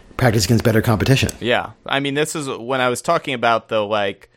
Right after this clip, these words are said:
Speaker 2: the Saudi footballing federation. It's like they, they do support their, they want their team to be good. So, you know, they,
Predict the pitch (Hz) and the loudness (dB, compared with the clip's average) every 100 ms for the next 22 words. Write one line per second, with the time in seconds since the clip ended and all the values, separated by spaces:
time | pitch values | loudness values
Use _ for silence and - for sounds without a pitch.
0 | _ _ 113 107 - 135 135 123 113 143 | _ _ -16 -10 -2 0 2 -2 -8 -8
1 | 135 117 110 110 107 104 - 113 123 127 | -4 0 2 2 0 -2 -4 0 0 -2
2 | 104 98 101 92 160 160 - _ _ 135 | -6 -6 -6 -2 -2 -2 -6 _ _ -4
3 | 156 143 147 131 120 - 135 117 - _ | -2 0 -2 -2 -6 -2 2 2 2 _
4 | _ - 110 107 101 101 92 _ _ _ | _ -8 0 2 2 0 -4 _ _ _
5 | _ _ _ 160 156 160 156 - _ 110 | _ _ _ 0 2 0 0 -6 _ -2
6 | 135 123 143 117 101 101 107 92 95 78 | -2 0 -4 -4 -6 -6 -8 -4 -6 -6
7 | - _ _ - - 101 95 104 110 101 | -14 _ _ -8 0 2 2 0 0 2
8 | 113 117 117 | 2 2 0